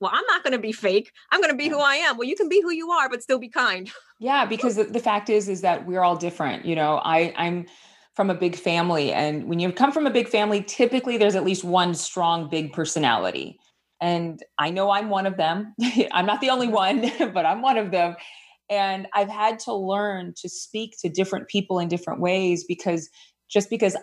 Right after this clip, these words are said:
Speaker 2: I have a strong personality or a very bo-, like, loud, um, I like to talk, you know, there are people who are quiet. And those are the ones I've learned need to be heard. And so the quieter ones, the thinkers, the processors,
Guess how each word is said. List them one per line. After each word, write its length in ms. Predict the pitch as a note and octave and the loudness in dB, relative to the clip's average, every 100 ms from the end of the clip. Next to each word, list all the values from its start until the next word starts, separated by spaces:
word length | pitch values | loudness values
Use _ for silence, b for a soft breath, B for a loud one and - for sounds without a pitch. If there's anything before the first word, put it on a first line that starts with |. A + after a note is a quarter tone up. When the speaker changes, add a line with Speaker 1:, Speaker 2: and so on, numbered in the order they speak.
| - | -4
Speaker 2:
I 180 | F#3+ G#3+ | 0 2
have 140 | A3 | 0
a 60 | G#3 | -2
strong 280 | - F#3 F3+ | 0 0 0
personality 720 | F3+ F3 E3+ E3 E3 E3 E3 | -2 -2 0 2 2 2 2
or 160 | E3+ | 2
a 80 | D#3+ | 2
very 300 | E3+ E3+ D#3 - _ | 2 0 0 -6 _
bo-, 340 | D3 F3 D#3+ - - | -2 0 0 -2 -2
like, 320 | D#3 D3+ D3+ | 2 2 2
loud, 680 | E3 F3 E3 E3 C#3+ C3 C3+ b b b - | 0 0 2 2 2 -2 -8 b b b 0
um, 540 | E3 D3+ C#3 C#3+ C#3 - - D#3 _ _ _ - - | 2 2 -2 -6 -14 -20 -20 -20 _ _ _ -6 -2
I 100 | F3+ | 2
like 260 | G3 F#3+ | 2 2
to 100 | F#3 | -4
talk, 380 | - F3 - - - - | 0 2 0 -6 -18 -6
you 100 | E3+ | 0
know, 220 | D3+ D#3+ | 2 2
there 140 | F3+ | 0
are 40 | F#3 | 0
people 280 | A3+ G#3+ F3 | 0 -2 -2
who 120 | F#3+ | -2
are 100 | F3+ | -4
quiet. 580 | - G3 A3+ G3 B2+ - _ _ _ _ _ | -4 -2 -2 -2 -4 -12 _ _ _ _ _
And 180 | F#3+ F3+ | -2 0
those 260 | G3 G#3+ B3+ | 2 0 0
are 60 | |
the 80 | A#3 | 0
ones 300 | G#3 G3 G3 | 0 0 2
I've 220 | F#3 F3 | 2 0
learned 440 | E3+ E3+ E3 D#3+ - _ | -2 -2 -4 -8 -16 _
need 300 | E3+ F3 F#3 | -4 -2 -2
to 80 | F3+ | -4
be 140 | E3+ | -4
heard. 500 | B2+ F3 E3+ - - _ _ _ _ _ F#3 | -2 0 0 -2 -12 _ _ _ _ _ -2
And 120 | F3 | 2
so 160 | F#3+ | 4
the 100 | F3 | 4
quieter 540 | F3 - G3 A#3 A#3 F3+ | 0 0 0 2 2 0
ones, 320 | D#3+ D3+ C#3+ | 0 -2 -4
the 100 | E3 | -6
thinkers, 600 | - G3+ G#3 G3+ D3+ C#3+ | 0 2 2 2 0 0
the 80 | - | -6
processors, 1000 | - F3 G#3 - - D3+ D#3 D3 - | 2 4 4 2 -2 0 -4 -6 -8